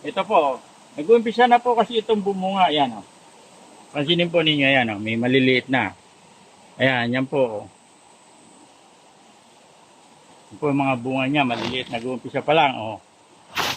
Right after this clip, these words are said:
So, yan po yan, yung bunga. Yung sa baba, meron. Tapos, meron na rin po itong bunga na kailan-ilan.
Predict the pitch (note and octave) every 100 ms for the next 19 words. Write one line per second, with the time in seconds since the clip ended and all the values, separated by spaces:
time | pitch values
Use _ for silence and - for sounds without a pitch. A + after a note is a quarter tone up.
0 | - _ _ _ _ _ - A2 A#2+ -
1 | B2+ B2+ A#2 A2+ G#2 A2 B2+ A2 G#2 -
2 | - - A2 G#2 A#2 A#2 A#2 A#2+ A2 G#2
3 | G#2+ F#2 - - - - _ _ _ _
4 | - C#3 C#3 C3+ D#3+ D3+ E3 E3+ F3 F3+
5 | F#3+ F#3+ F3+ F#3 F#3+ F#3+ E3+ G3 E3+ D#3+
6 | E3+ D#3+ E3+ E3 E3+ E3+ F3+ D3+